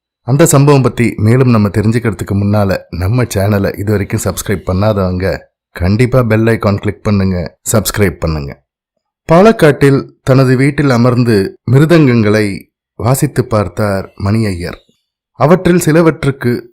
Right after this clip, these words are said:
தோல் மாற்ற வேண்டியிருந்தது. அதனால் கடை வீதிக்கு சென்றார். கடைக்காரர் அவரிடம், "தற்சமயம் தோல் ஸ்டாக்கில் இல்லை, அடிமாடுகள் வந்துள்ளன, தோலை உரித்து பதப்படுத்தி ஒரு வாரத்தில் தருகிறேன்" என்றார்.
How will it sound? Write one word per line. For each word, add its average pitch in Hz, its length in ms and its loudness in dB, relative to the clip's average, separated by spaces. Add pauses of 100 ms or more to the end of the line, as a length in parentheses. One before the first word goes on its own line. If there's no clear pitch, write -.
(160)
தோல் 139 240 0
மாற்ற 123 360 -2
வேண்டியிருந்தது. 98 760 -4 (560)
அதனால் 107 520 0
கடை 117 340 -4
வீதிக்கு 113 440 -4
சென்றார். 101 600 -4 (520)
கடைக்காரர் 113 680 -2
அவரிடம், 104 680 -4 (180)
"தற்சமயம் 127 580 0
தோல் 120 260 -2
ஸ்டாக்கில் 117 560 -2
இல்லை, 95 460 -6 (360)
அடிமாடுகள் 151 600 4
வந்துள்ளன, 127 760 2 (280)
தோலை 170 320 4
உரித்து 135 760 -2 (100)
பதப்படுத்தி 123 920 -2
ஒரு 120 220 0
வாரத்தில் 123 500 -2
தருகிறேன்" 110 520 -2
என்றார். 90 520 -6